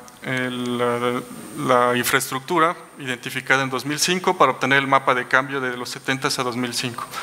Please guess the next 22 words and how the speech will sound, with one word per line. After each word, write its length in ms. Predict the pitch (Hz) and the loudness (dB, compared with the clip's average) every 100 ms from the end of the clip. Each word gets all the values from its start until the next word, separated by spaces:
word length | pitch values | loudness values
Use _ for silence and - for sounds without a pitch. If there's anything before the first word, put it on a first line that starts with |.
| - - - | -8 -8 2
Y 80 | 151 | 4
así 200 | 151 185 | 4 0
sucesivamente 920 | 190 185 - 196 196 196 196 196 196 | 0 2 2 6 4 4 0 -2 -2
con 240 | 147 127 | -2 0
dos 160 | 127 131 | -2 0
mil 200 | 139 147 | -2 2
diez 600 | 160 180 180 - - - | 4 4 2 -2 -4 -12
y 40 | 143 | -4
dos 200 | 135 123 | -2 2
mil 180 | 135 143 | 2 4
cinco 460 | - 214 214 214 | 6 6 8 6
y 40 | 196 | 8
dos 160 | 143 | 6
mil 200 | 139 156 | 6 2
quince 580 | - 180 180 - 185 180 - | 4 4 6 6 6 4 0
y 100 | 143 | 2
dos 160 | 127 | 2
mil 180 | 127 127 | 4 4
diez. 380 | 127 117 - - - - - | 4 2 2 -2 -4 -4 -4
Entonces, 440 | - 170 170 196 - | 4 4 6 2 2
en 120 | 156 | 2
esta, 460 | 185 - 220 220 | 2 4 4 4